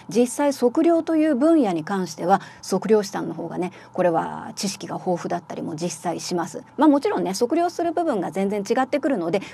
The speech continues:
まあ、どっちが上っていうことはもちろん言えないんですけれども、要は今何が言いたいかというと、土地家屋調査士という実務に就くにあたっても測量の知識を持っているっていうのは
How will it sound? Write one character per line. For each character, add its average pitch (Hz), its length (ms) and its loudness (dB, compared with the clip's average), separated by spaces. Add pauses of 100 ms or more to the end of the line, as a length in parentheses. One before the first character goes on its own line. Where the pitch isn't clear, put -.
ま 208 60 4
あ、 - 20 4
ど 254 100 8
っ 523 100 6
ち - 120 -2
が 180 80 4
上 165 180 4
っ - 20 0
て 196 140 -4
い 196 40 2
う 196 40 0
こ 240 80 2
と 339 80 6
は 269 60 6
も 156 160 -4
ち 196 120 -2
ろ 208 120 0
ん - 100 -6
言 190 120 2
え 220 40 0
な 262 140 0
い - 20 2
ん 233 60 -2
で 160 100 -4
す 160 80 -12
け - 100 -8
れ 175 80 -6
ど 170 120 -2
も、 202 120 2 (260)
要 330 100 4
は 214 100 6
今 196 200 2
何 196 200 -2
が 170 80 -4
言 170 80 -4
い 156 60 -6
た 185 100 -4
い 170 80 -2
か - 120 -12
と 165 100 -8
い 160 100 -4
う 156 80 -8
と、 254 220 8 (180)
土 214 160 4
地 - 160 -12
家 294 160 4
屋 294 240 -2
調 294 240 0
査 285 160 -2
士 269 80 -8
と 190 140 0
い 180 60 4
う 170 100 4
実 254 320 2
務 285 100 6
に 196 160 0
就 - 140 -12
く 302 100 2
に 190 100 0
あ 202 140 -4
た 254 120 -2
っ 262 60 -6
て 269 200 0
も 285 200 6 (240)
測 233 260 2
量 269 160 4
の 254 100 0
知 262 160 -4
識 - 180 -4
を 170 60 2
持 180 140 0
っ - 20 -12
て 175 160 -6
い 160 60 0
る 160 80 -6
っ - 20 -12
て - 180 -8
い 175 40 -2
う 233 40 -4
の 240 100 -4
は 190 140 0